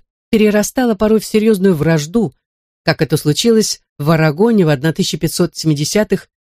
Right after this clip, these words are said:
и одна тысяча пятьсот восьмидесятых годах между графом де Чинчон,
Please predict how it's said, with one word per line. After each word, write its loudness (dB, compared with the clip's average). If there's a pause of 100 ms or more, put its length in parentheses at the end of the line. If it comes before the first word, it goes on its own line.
(280)
и 0
одна 0
тысяча 0
пятьсот -2
восьмидесятых 0
годах -2 (540)
между 2
графом 0
де 2
Чинчон, -2